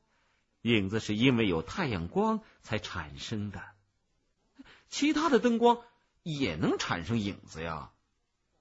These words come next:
那只能产生普通的影子。像我这样的影子啊，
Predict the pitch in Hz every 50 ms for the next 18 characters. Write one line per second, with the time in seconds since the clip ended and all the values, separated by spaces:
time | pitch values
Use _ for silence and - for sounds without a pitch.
0 | _ _ _ _ _ _ _ - 104 107 95 82 - - 80 73 82 101 95 -
1 | - 69 64 65 - - 87 87 90 90 - _ _ _ _ _ _ _ _ -
2 | - - - 85 71 - - - - 175 214 226 220 185 120 85 80 78 71 -
3 | _ _ _ - - - - _ _ _ _ _ _ _ _ _ _ _ _ _
4 | _ _ - - - - - 160 139 117 98 90 85 - 147 135 120 110 113 95
5 | 90 85 71 67 69 - 85 85 80 73 -